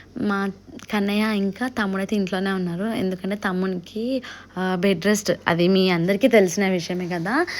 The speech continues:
So, నేను అది కూడా వీడియో షార్ట్‌లో పెడతాను చూడండి కావాలంటే. So, మొత్తానికి డాక్టర్ బెడ్ రెస్ట్ అని చెప్పారు. అందుకోసం అని చెప్పేసి ఇంట్లోనే ఉంచి మేమైతే ముగ్గురం వెళ్ళేసి దబదబా వండేసుకొని తినేసి అయితే వచ్చాము.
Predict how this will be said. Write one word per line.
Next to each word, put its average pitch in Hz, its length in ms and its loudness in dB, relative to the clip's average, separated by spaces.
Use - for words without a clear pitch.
So, 180 380 0
నేను 202 220 0
అది 190 160 0
కూడా 214 220 0
వీడియో 202 380 2
షార్ట్‌లో 196 440 0
పెడతాను 180 420 0
చూడండి 175 440 -2
కావాలంటే. 170 720 -2
So, 302 100 8
మొత్తానికి 233 500 4
డాక్టర్ 220 340 0
బెడ్ 190 260 2
రెస్ట్ 208 220 0
అని 196 120 2
చెప్పారు. 185 600 -2
అందుకోసం 196 480 0
అని 185 140 0
చెప్పేసి 220 320 2
ఇంట్లోనే 208 360 4
ఉంచి 185 300 2
మేమైతే 233 400 4
ముగ్గురం 196 420 2
వెళ్ళేసి 185 500 0
దబదబా 185 680 0
వండేసుకొని 196 460 0
తినేసి 190 340 0
అయితే 214 140 0
వచ్చాము. 185 520 -2